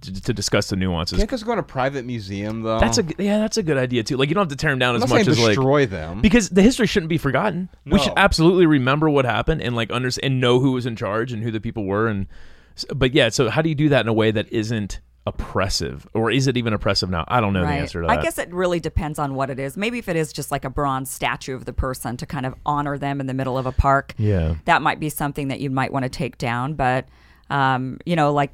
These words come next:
Speaker 3: you go throughout Italy, you're gonna see a lot of stuff from Mussolini.
Speaker 1: Yeah.
Speaker 3: I mean, the guy did a lot.
Speaker 1: Yeah.
Speaker 2: Yeah.
Speaker 1: Yeah, that's true.
Speaker 2: But i i yeah, I don't know. I, it's, I have trouble. I, I, yeah, I, I have a lot of trouble with j-, j-, just any of that. I mean, I think of, like, the most extreme examples, even from childhood.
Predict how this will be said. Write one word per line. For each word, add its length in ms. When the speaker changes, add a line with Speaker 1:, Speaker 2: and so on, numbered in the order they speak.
Speaker 3:
you 120
go 120
throughout 320
Italy, 260
you're 100
gonna 140
see 160
a 60
lot 220
of 80
stuff 180
from 140
Mussolini. 640
Speaker 1:
Yeah. 420
Speaker 3:
I 40
mean, 80
the 60
guy 200
did 160
a 40
lot. 540
Speaker 1:
Yeah. 320
Speaker 2:
Yeah. 380
Speaker 1:
Yeah, 180
that's 140
true. 300
Speaker 2:
But 220
i 40
i 360
yeah, 260
I 60
don't 140
know. 80
I, 260
it's, 380
I 80
have 260
trouble. 300
I, 160
I, 100
yeah, 240
I, 220
I 40
have 140
a 100
lot 160
of 80
trouble 240
with 120
j-, 200
j-, 200
just 260
any 160
of 100
that. 100
I 40
mean, 120
I 100
think 200
of, 100
like, 120
the 80
most 220
extreme 340
examples, 460
even 160
from 120
childhood. 600